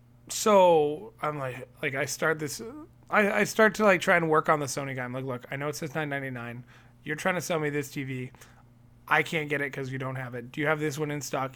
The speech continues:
If you do, can you meet me somewhere and, like, take a hundred dollars off it?" And it looked like it was going well. And then the girlfriend was just like, "No, that T V is, like, thirteen hundred dollars. I don't want that T V." She didn't read the right price.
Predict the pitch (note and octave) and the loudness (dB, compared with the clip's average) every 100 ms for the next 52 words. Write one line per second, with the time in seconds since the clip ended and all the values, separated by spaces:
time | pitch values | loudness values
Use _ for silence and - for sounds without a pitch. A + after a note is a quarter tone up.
0 | - D3 D#3+ D3+ D3 D3+ D3 D3 D3+ D3+ | -8 -6 -4 -2 -4 -4 -4 -4 -2 -4
1 | C3 C#3+ D3 C#3 C3+ C3 B2+ E3 C#3 C3+ | -4 -4 -4 -2 -2 -4 -2 -2 -2 -2
2 | C3 C3 A2 A#2 B2+ A2 - - - - | -2 0 -2 -2 -4 -6 -8 -16 -18 -20
3 | - - - - - - _ - G3+ G#3 | -20 -20 -20 -20 -20 -20 _ 2 8 10
4 | G#3 G3+ G3 G#3 A3 A3 A#3+ D#4+ E4+ D#4 | 10 8 6 2 2 2 2 0 0 0
5 | B3+ A3 F3 F3+ E3+ D#3+ C#3 A2+ - - | 2 0 4 6 6 4 -4 -6 -10 -4
6 | D3+ C#3+ C#3 C3+ C#3 F3+ E3+ F3+ D#3 D3 | -2 0 -2 -4 4 4 4 2 2 0
7 | D3 E3 D#3+ A#3+ F#4 B3+ C4 C4 D#4+ D#4 | -4 -4 -2 2 2 4 2 2 4 6
8 | B3 G#3 - A#3 A3 A#3+ A#3 B3 C#4 C#4+ | 4 2 2 2 2 0 0 2 2 2
9 | G#3 E3+ A#3+ C#4 D4+ A#3 G#3+ E3+ E3 B2+ | 2 2 2 2 0 0 -2 -2 -4 -4
10 | A#2+ A#2 D#3 D#3+ D#3 D#3 C3+ C#3 C3+ B2+ | -6 -4 0 2 2 2 2 0 0 -2
11 | D3+ G3+ | -2 -4